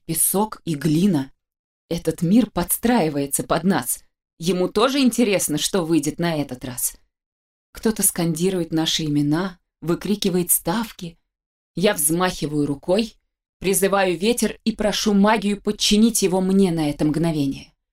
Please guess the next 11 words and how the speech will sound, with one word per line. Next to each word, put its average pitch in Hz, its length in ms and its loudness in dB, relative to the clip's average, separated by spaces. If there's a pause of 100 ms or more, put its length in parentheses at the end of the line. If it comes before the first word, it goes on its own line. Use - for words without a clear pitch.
(580)
Песок 202 460 -2
разлетается, 156 960 -6 (320)
смазывает 180 760 0
начерченные 175 760 0
символы. 170 760 2 (340)
Ведьма 170 500 0
поднимает 185 720 0
на 220 40 2
меня 202 380 4
удивлённый 214 600 2
взгляд. 208 540 -2